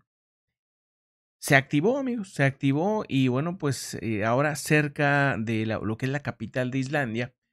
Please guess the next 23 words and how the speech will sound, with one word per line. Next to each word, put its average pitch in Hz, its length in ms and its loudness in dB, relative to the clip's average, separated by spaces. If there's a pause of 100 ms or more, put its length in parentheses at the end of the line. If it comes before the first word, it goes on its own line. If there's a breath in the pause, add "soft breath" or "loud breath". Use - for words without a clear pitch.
(220)
han 135 140 0
puesto 156 300 0
alerta 135 400 0
roja 135 360 0
debido, 123 460 0 (260 loud breath)
alerta 214 400 4
roja 185 280 0
específicamente 139 800 -4
para 120 240 -2
los 117 180 0
vuelos 131 480 0 (260)
debido 123 280 2
a - 20 2
la 135 160 0
cantidad 107 580 0
de 127 120 0
ceniza 113 400 -4
que 98 160 -10
se 95 80 -10
está 92 220 -6
dando. 76 340 -6 (760)
Pues, 120 240 0
bu-, 90 160 -10